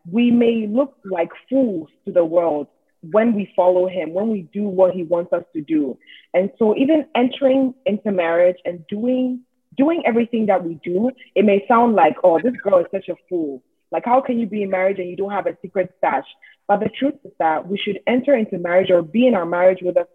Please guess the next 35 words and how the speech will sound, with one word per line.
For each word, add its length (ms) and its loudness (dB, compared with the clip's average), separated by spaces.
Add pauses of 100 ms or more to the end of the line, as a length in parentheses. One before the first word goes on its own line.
thought 300 4 (300)
process 360 -8
of 120 -12 (120)
innocence 680 0
like 220 0
Christ. 420 0 (380)
If 160 0
a 60 2
relationship 720 -4 (260)
is 180 2
just 200 -4
like 220 -2
Christ 380 2
in 80 -10
the 120 -4 (120)
church, 280 2
how 140 0
does 160 0 (100)
Christ 360 0 (160)
see 220 -4
us, 180 0 (100)
the 180 -2
church? 280 4 (500)
It 100 -2
means 260 2
that 220 0 (160)
he 120 0
keeps 380 0
giving 280 0
us 200 2
chances 460 -2
over 260 4
and 120 0
over 200 2
again. 380 0